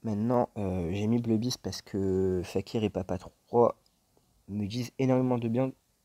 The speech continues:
de lui. C'est vrai que quand c'est pas sur mes interserveurs, j'ai un peu moins de, de recul, du coup, sur le niveau. Alors, Anakin Ada, j'ai mis Ada, qui a pas,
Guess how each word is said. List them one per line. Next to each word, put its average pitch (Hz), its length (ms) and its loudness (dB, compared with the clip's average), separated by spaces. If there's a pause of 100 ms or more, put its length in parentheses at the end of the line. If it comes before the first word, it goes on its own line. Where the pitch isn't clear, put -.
(380)
de 127 160 4
lui. 120 220 0 (920)
C'est - 160 -4
vrai 135 80 4
que - 80 -6
quand 123 120 -4
c'est 123 140 -6
pas 127 120 -4
sur - 180 -4
mes 113 180 0
interserveurs, 110 580 -4
j'ai 98 120 -8
un 87 80 -6
peu - 140 -10
moins 110 260 -2
de, 87 440 -4 (180)
de 90 120 -10
recul, 95 420 -8
du 87 80 -16
coup, - 220 -18 (140)
sur - 200 -10
le 82 200 -6
niveau. 98 380 -4 (4000)
Alors, 110 180 -2
Anakin 131 380 0
Ada, 123 280 2
j'ai 98 140 -2
mis 101 180 -4
Ada, 117 340 0
qui - 200 -8
a 87 40 -6
pas, - 160 -14